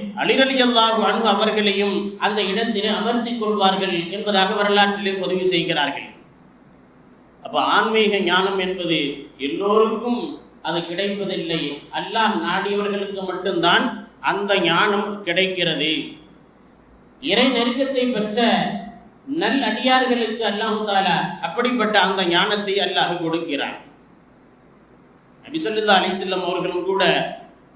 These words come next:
இந்த ஞானத்தை எல்லோருக்கும் கற்றுக் கொடுக்கவில்லை, சில நபர்களுக்கு மட்டும்தான் கற்றுக் கொடுத்திருக்கிறார்கள். ஹஜ்ரத் அபூ ஹுரைரா ரலியல்லாஹு அன்ஹு அறிவிக்கிறார்கள், மிஷ்காத்தில் இந்த ஹதீஸ் பதிவு செய்யப்படுகிறது.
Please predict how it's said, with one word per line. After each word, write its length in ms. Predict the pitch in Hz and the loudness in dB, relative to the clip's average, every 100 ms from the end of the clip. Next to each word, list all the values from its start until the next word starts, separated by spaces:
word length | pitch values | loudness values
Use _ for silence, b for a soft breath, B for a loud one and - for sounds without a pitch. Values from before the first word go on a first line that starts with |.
| - - - | -20 -20 -16
இந்த 280 | 147 175 175 | -8 -4 -2
ஞானத்தை 560 | 160 185 202 202 196 160 139 143 - - | -2 -2 -2 -4 -4 -2 -4 -8 -16 -12
எல்லோருக்கும் 720 | 139 160 202 220 240 247 240 196 | -8 -6 0 2 4 2 0 -2
கற்றுக் 360 | 180 202 214 | -4 -6 -6
கொடுக்கவில்லை, 680 | 185 185 185 175 170 165 160 139 139 - - - - | -2 -2 -2 -2 -2 0 0 -2 -6 -14 -20 -20 -12
சில 260 | 165 185 | -4 0
நபர்களுக்கு 600 | 165 156 196 196 196 185 | 0 0 0 0 -2 -4
மட்டும்தான் 540 | 180 165 180 160 165 160 | -6 -6 -4 0 0 -2
கற்றுக் 340 | 151 185 170 | -6 -6 -6
கொடுத்திருக்கிறார்கள். 840 | 160 156 151 139 143 123 120 95 101 - - - | -4 -4 -4 -6 -8 -8 -8 -12 -18 -20 -20 -14
ஹஜ்ரத் 240 | 143 160 | -12 -6
அபூ 160 | 151 196 | -4 -2
ஹுரைரா 280 | 185 190 180 165 | -2 0 0 0
ரலியல்லாஹு 580 | 160 175 165 160 156 165 | -2 -4 -2 0 0 0
அன்ஹு 220 | 165 165 151 | -2 -2 -4
அறிவிக்கிறார்கள், 640 | 143 160 160 139 131 165 185 160 | -4 -4 -4 -6 -6 -8 -6 -6
மிஷ்காத்தில் 540 | - 185 175 170 160 | -6 -6 -6 -4 -6
இந்த 120 | 160 | -4
ஹதீஸ் 360 | 147 170 170 143 | -4 -2 -4 -4
பதிவு 260 | 147 170 165 | -4 -2 -2
செய்யப்படுகிறது. 760 | 156 143 147 143 135 127 | -4 -4 -4 -4 -4 -4